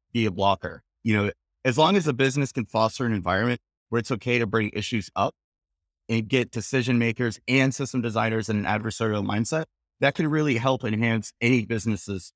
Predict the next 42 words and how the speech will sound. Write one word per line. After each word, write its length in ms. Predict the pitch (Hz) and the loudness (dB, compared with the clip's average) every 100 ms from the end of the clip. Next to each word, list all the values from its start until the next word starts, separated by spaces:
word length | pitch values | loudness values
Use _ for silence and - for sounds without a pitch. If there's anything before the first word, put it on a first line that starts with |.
| _ | _
innovation, 680 | 107 101 98 117 - 90 87 _ _ _ - | -4 -2 -2 -4 -2 -4 -6 _ _ _ -12
because 400 | 107 123 107 92 _ - | -4 2 2 0 _ -4
groupthink 340 | 147 156 123 | -2 0 0
is 140 | 113 113 | 0 -2
really 180 | 113 | -2
the 140 | 104 98 | -2 -2
largest 420 | 101 101 95 - | 0 -2 -4 -4
hurdle 400 | 107 98 90 95 _ _ _ - | 0 0 -2 -8 _ _ _ -8
to 180 | 107 87 | -4 -2
innovation 520 | 101 92 92 - 95 | 0 0 -2 -4 -6
within 240 | 90 92 | -4 -4
an 80 | 90 | -4
organization. 580 | 90 82 85 101 90 87 | -4 -6 -4 -4 -6 -8
So 120 | 107 | -2
thus, 220 | 117 117 - _ _ - | 0 -2 -6 _ _ 2
everyone 400 | 147 147 131 117 | 4 4 2 2
stands 360 | - 120 107 - | 0 0 0 -2
to 80 | |
benefit 580 | 90 104 107 - 104 - | -2 0 0 -2 -4 -4
from 200 | - 92 | -2 -2
it, 100 | 92 104 | 0 -2
regardless 540 | 98 113 120 113 - | 2 4 4 0 -2
of 100 | 95 | -2
whether, 400 | 101 101 98 95 _ _ - | -2 0 -2 -6 _ _ -8
you 100 | 92 | -4
know, 60 | |
you're 140 | 95 98 | -2 -4
spending 560 | - 107 101 98 92 - _ _ - | -4 -2 0 -2 -4 -10 _ _ -4
fifty, 320 | 104 - 95 | -2 -2 -4
sixty, 380 | - 95 - 92 | -6 -10 -8 -8
seventy 440 | - 101 101 92 | -4 -2 -4 -6
K 280 | - 104 101 | -2 0 0
on 160 | 95 | -2
a 140 | 92 92 | -4 -4
really 300 | 120 123 110 | -2 0 2
in-depth 340 | 107 107 98 104 | 0 0 -2 -2
red 180 | 110 | -2
team 180 | 117 104 | -2 -4
engagement, 460 | 92 92 92 95 90 | -2 -2 -2 -2 -2
or 160 | 104 | -2
you're 120 | 101 95 | -2 -2
just 300 | 101 - | -4 -8